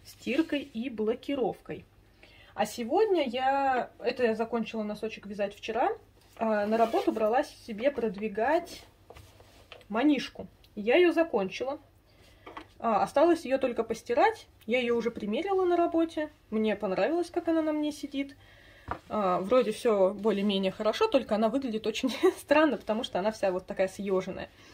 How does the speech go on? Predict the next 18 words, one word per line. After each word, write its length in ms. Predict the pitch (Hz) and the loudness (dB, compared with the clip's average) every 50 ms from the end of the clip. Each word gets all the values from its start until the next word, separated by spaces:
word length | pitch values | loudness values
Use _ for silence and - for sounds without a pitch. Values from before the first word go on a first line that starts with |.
| - - - - - - - - - - - - - _ - | -20 -20 -20 -20 -20 -20 -20 -20 -20 -20 -20 -20 -16 _ -2
А, 380 | - 185 185 185 175 151 - - | 0 2 4 4 2 0 -2 -8
можете, 520 | - - - - 220 240 262 269 269 - 220 | -14 -16 -10 -4 2 4 4 4 4 2 -4
кстати, 300 | - - 214 214 214 220 | 0 0 0 0 0 -4
видеть 260 | 214 269 - 240 185 | -8 -8 -8 -4 0
даже 220 | 190 202 202 208 | 2 0 2 0
переход 720 | - - 220 196 220 220 - - 269 233 202 190 - - - | -4 -6 -4 -4 -4 -4 -2 0 2 4 4 2 2 -4 -10
от, 380 | - 190 208 240 208 - - 214 | -6 -4 -2 -2 -2 -4 -6 -4
э, 460 | 202 190 190 180 - - - - - - _ - | 0 0 0 0 0 -4 -6 -10 -12 -10 _ -2
постиранного, 680 | 190 190 - - - 302 403 440 339 285 262 214 196 | -2 -2 -2 0 0 2 2 2 2 2 2 0 0
такого 320 | - 190 190 - 202 196 185 | -2 -4 -4 -4 -6 -6 -4
более 560 | 180 202 214 202 196 190 190 185 180 175 175 | 0 0 2 2 2 2 0 0 0 -2 -4
сваленного, 640 | 175 - 196 196 196 196 196 190 190 185 175 175 175 | -6 -6 0 2 4 4 4 2 0 0 0 -2 -2
как 180 | - 185 175 | -4 -4 -6
будто 220 | 175 180 - - 185 | -8 -10 -10 -10 -8
бы 120 | 175 175 | -8 -6
полотна, 580 | - 185 185 185 190 190 202 190 180 170 - - - | -2 0 0 0 0 0 -2 -2 -2 -4 -4 -4 -2
от 200 | - 269 277 - | 0 0 0 0
непостиранного. 920 | 202 190 214 214 - 196 190 - - - 190 185 180 175 170 160 - - | -4 -4 -2 -2 -2 -4 -6 -8 -10 -8 -6 -6 -6 -6 -8 -8 -8 -12